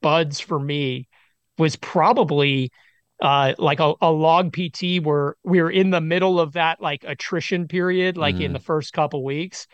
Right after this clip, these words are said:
Speaker 1: So we're doing, like, you know, just running with the logs up and over the berms and around the berms and all that. And I remember, like, losing, like,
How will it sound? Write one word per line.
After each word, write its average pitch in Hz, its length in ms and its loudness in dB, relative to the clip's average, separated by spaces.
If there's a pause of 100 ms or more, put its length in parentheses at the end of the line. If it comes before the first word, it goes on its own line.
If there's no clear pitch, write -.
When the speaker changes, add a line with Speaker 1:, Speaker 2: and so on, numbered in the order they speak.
Speaker 1:
So 254 120 4
we're 240 100 4
doing, 269 260 2
like, 208 280 2 (460)
you 254 100 0
know, 196 160 2
just 175 200 -6
running 202 380 2
with 190 140 -2
the 190 80 -2
logs 180 360 0
up 180 180 -2
and 180 80 -2
over 175 180 -2
the 151 80 -8
berms 190 480 2
and 165 100 -4
around 175 360 0
the 170 80 -2
berms 175 320 0
and 165 80 0
all 165 100 2
that. 165 180 2
And 170 120 0
I 175 60 2
remember, 185 280 0
like, 156 180 2
losing, 170 500 -4
like, 143 300 -4